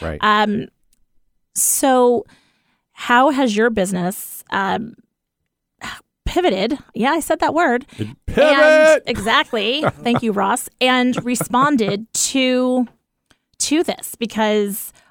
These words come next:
Speaker 2: obviously it's, it's a commonly held experience that people just, a lot of people work remote, uh, you know, Zoom, dressing in sweats from the bottom and, you know,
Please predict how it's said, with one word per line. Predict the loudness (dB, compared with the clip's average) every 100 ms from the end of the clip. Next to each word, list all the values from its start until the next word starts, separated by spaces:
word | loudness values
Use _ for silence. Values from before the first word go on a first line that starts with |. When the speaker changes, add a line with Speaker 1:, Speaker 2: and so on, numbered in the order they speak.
| -4
Speaker 2:
obviously | -2 0 0 -2 -2 -2 0 0 -2
it's, | -4 -6 -10 -12
it's | -10 -8 -6
a | -6 -8 _ _ _ _ -8
commonly | -2 2 2 0 0 0 -2 -4 _ _ _ _ _ _
held | -4 -2 0 -2
experience | -6 -8 -4 -2 -2 -4 -6
that | -8 -8
people | -8 -4 -4
just, | -4 -8 -10 _ _ _ -12 -4
a |
lot | -2 -2
of |
people | -4 -4 -4
work | -2 -4 -2
remote, | 2 2 2 -4 -10 -12 -20 -8 -2
uh, | 0 0 -4 -6
you |
know, | -6 -8 -16 -14
Zoom, | -6 -2 0 2 0 0
dressing | -2 -4 -6 -6 -2
in | -2 -2
sweats | -4 -2 -2 -2 -4
from | -2 -2
the | 0
bottom | 2 4 2 2 0
and, | 0 -2 -2 -4 -4
you |
know, | -4 -4 -4